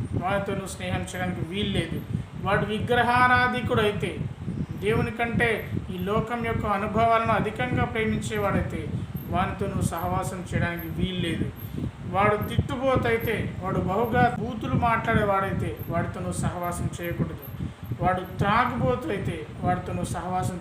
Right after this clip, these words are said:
చేయకూడదు. త్రాగుబోతులతో నువ్వు సహవాసం చేయకూడదు. దోచుకొని వాడైతే, దొంగ అయితే వాడితో నువ్వు సహవాసం చేయకూడదు. ఇటువంటి వారితో నువ్వు సహవాసం చేసేవాళ్ళు సంఘంలో ఒకవేళ ఉన్నా,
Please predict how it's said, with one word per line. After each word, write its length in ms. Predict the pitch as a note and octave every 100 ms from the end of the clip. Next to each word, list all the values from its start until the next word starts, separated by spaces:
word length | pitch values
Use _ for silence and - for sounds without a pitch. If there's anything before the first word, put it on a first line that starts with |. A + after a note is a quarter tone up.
| F3
చేయకూడదు. 400 | E3+ - E3 - - - - -
త్రాగుబోతులతో 680 | F#3 G#3 - A3+ A3+ G#3+
నువ్వు 180 | G3+ G3
సహవాసం 560 | - E3+ F3 F3 - E3+ F3+
చేయకూడదు. 500 | F3 E3+ E3+ D#3+ - - - - -
దోచుకొని 640 | G#3+ C4 - - C#4 C4+
వాడైతే, 640 | C4 B3+ A#3+ A3+ A3+ G3 - - - - - - -
దొంగ 260 | G#3+ A3+ C4+
అయితే 480 | B3 A#3+ G3 D#3+ - - F3
వాడితో 280 | F3+ F#3
నువ్వు 140 | F3 F3
సహవాసం 540 | E3+ E3 E3+ E3+ E3+ E3 E3+
చేయకూడదు. 520 | E3 E3 D3+ - - - - G#3
ఇటువంటి 400 | C#4 C#4+ C#4+ C#4+
వారితో 420 | C4+ C4+ C4+ C#4
నువ్వు 200 | C4+ A#3+
సహవాసం 640 | A3+ A#3+ B3+ C4 B3+ B3 B3+
చేసేవాళ్ళు 680 | B3 A#3+ B3+ B3+ B3 B3 B3+
సంఘంలో 540 | A3 G#3 A#3 A#3+ B3
ఒకవేళ 540 | A#3+ A3 A3+ A3+ A3+
ఉన్నా, 460 | A3 A3+ A#3 G#3